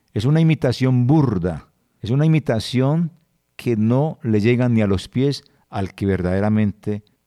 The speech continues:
está allí arriba sentado. Entonces comienza a decirle en ese lenguaje directo lo que es él. Y Dios es el protagonista. Y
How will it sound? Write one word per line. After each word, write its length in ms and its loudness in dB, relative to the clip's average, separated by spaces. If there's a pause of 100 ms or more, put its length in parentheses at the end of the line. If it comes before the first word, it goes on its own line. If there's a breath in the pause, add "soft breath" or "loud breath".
está 260 -6
allí 260 0
arriba 380 -2
sentado. 560 -8 (300)
Entonces 540 -4
comienza 480 -2
a 60 -2
decirle 460 -6
en 100 -2
ese 180 -4
lenguaje 540 -4
directo 580 -6 (600)
lo 160 -2
que 140 0
es 120 -2
él. 200 0 (360)
Y 140 -2
Dios 800 -2
es 140 -6
el 100 -2
protagonista. 840 -4 (280)
Y 500 2